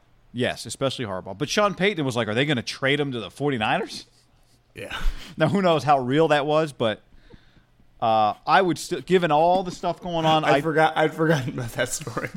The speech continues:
Speaker 2: <laughs>
Speaker 1: I think I'd still be surprised if, um,
Speaker 2: Do the Niners get credit for having their hat in the ring for, like, Odell Beckham and Sean Payton, even though clearly they never get close to getting in the trades?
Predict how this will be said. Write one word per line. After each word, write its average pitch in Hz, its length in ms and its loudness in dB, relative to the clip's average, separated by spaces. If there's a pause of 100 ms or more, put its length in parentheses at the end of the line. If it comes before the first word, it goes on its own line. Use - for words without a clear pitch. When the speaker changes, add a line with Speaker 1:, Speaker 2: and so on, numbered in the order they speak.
(240)
Speaker 2:
<laughs> - 300 -14
Speaker 1:
I 170 140 6
think 180 280 2
I'd 139 200 4
still 151 300 0
be 127 180 0
surprised 101 720 0
if, - 320 -12 (520)
um, 90 520 -4
Speaker 2:
Do 131 180 -4
the 165 60 4
Niners 262 300 2
get 196 140 -2
credit 156 300 4
for 135 100 -4
having 131 280 -2
their 127 80 -4
hat 123 180 0
in 120 80 -6
the 135 80 -4
ring 147 200 -4
for, 143 120 -6
like, 139 140 -2
Odell 143 260 2
Beckham 143 320 0
and 147 100 -2
Sean 143 280 0
Payton, 147 300 0
even 135 200 0
though 127 220 0
clearly 131 360 -2
they 123 220 -2
never 123 220 -2
get 117 100 0
close 123 300 -2
to 113 100 -6
getting 113 220 -2
in 113 80 -4
the 110 80 -6
trades? 120 380 -4